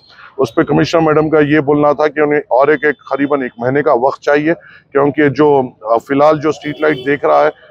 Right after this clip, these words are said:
वो नया material supply नहीं कर रहा है और हम, यह जी-, बल्दिया अपने तरफ से tender call करी है, पहला tender call किए जिसमें कोई नहीं आया, और एक, एक tender call करेंगे और उसमें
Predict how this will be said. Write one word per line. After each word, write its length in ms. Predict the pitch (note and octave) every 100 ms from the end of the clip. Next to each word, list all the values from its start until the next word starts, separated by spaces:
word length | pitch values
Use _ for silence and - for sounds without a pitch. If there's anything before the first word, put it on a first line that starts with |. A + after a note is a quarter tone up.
| -
वो 100 | C3+
नया 240 | B2+ B2+ D#3
material 400 | D#3 D3 D#3 D#3
supply 380 | - - D3 D3+
नहीं 160 | D3+
कर 140 | C#3 C3+
रहा 140 | D3+
है 80 | F3
और 280 | E3 C#3+ A#2
हम, 120 | C3+ - - _ -
यह 140 | B2+ C3
जी-, 220 | A2 C3+
बल्दिया 320 | C3 C#3+ E3+
अपने 260 | D3+ - F#3
तरफ 240 | F3 E3+
से 120 | - D#3+
tender 380 | C#3 C#3+ D#3+
call 260 | - D3 D3+
करी 260 | D3+ D3 D#3
है, 100 | F3+
पहला 280 | C#3+ C#3
tender 340 | D3+ D3 D3+ C#3+
call 260 | C3+ D3+
किए 200 | D#3 E3
जिसमें 300 | D#3 C#3 D#3 C3+
कोई 160 | D#3 D#3+
नहीं 260 | C#3+ C#3
आया, 180 | B2+ C3 _ _ _ A2+
और 160 | C#3+
एक, 100 | E3+
एक 80 | F3+ -
tender 260 | D3+ D3+
call 260 | D3 C#3 D3
करेंगे 360 | C#3+ C#3+ D3 E3
और 180 | E3 -
उसमें 560 | C3 - D3+ D#3+ E3+